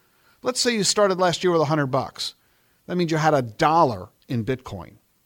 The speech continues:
You lost seventy-seven cents. But if you had forty dollars in bonds, you know, forty percent of your portfolio,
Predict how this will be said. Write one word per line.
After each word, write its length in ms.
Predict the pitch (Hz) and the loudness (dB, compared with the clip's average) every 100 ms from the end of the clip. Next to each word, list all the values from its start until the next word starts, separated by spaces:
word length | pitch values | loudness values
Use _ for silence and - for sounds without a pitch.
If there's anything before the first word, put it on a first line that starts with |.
| _ | _
You 120 | 226 | -10
lost 420 | 269 196 214 - - | -2 0 0 -4 -10
seventy-seven 720 | - - 202 220 214 214 220 | -6 -2 -2 -2 -4 -4 -4
cents. 420 | 214 247 208 - - _ _ _ _ _ | -4 -6 -6 -10 -18 _ _ _ _ _
But 100 | 180 | -2
if 100 | 165 | -2
you 120 | 196 262 | 0 0
had 180 | 185 | -2
forty 400 | - - 185 233 | -2 4 4 4
dollars 460 | 220 196 214 226 190 | 0 2 2 2 0
in 140 | 196 | -2
bonds, 500 | 160 170 202 254 247 | 0 0 0 -2 -6
you 80 | - | -2
know, 160 | 170 160 | 0 -2
forty 400 | - 180 190 220 | 0 2 2 0
percent 400 | 214 156 185 208 | -6 -6 -6 -4
of 80 | 170 | -4
your 120 | 175 | -4
portfolio, 800 | 175 165 - 175 190 214 262 | -4 -8 -4 -2 0 0 -2